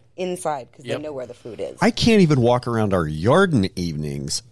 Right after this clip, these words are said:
Speaker 2: without the chickens following me around before you feed
Speaker 1: That's
Speaker 2: them.
Speaker 1: Mariah's fault. Thanks, Mariah.
Speaker 2: Yeah,
Speaker 1: She's
Speaker 2: well.
Speaker 1: the one who trained 'em. My chickens didn't do that.
Speaker 2: Yeah,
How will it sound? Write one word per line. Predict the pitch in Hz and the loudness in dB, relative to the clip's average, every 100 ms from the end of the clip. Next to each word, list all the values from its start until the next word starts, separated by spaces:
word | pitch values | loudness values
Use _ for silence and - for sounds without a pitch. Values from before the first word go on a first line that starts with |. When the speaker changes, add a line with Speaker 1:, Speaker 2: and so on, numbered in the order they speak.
| _ | _
Speaker 2:
without | 104 90 92 - | -2 0 0 -2
the | |
chickens | - 135 135 117 | -2 0 0 -2
following | 107 98 95 85 | 0 2 2 2
me | 85 | 0
around | 80 80 76 73 | 0 -2 -4 -6
before | 78 87 78 | -6 -4 -4
you | 65 | -6
feed | - 78 62 | -6 -6 -4
Speaker 1:
That's | - - | -6 -8
Speaker 2:
them. | |
Speaker 1:
Mariah's | 175 160 151 120 | -10 -10 -10 -10
fault. | - 117 - - | -10 -12 -12 -14
Thanks, | 135 - | -14 -14
Mariah. | 123 67 - - - | -18 -16 -18 -10 -4
Speaker 2:
Yeah, | 87 78 | -2 -2
Speaker 1:
She's | - - | -8 -10
Speaker 2:
well. | - | -8
Speaker 1:
the | 180 | -8
one | 165 | -10
who | 147 | -12
trained | - 123 - | -16 -16 -14
'em. | 71 - - | -16 -16 -14
My | 147 170 | -12 -10
chickens | - - 139 | -12 -14 -16
didn't | - - 80 | -16 -18 -16
do | 62 | -16
that. | - 64 - 180 _ _ _ _ | -10 -10 -10 -14 _ _ _ _
Speaker 2:
Yeah, | 214 220 | 2 2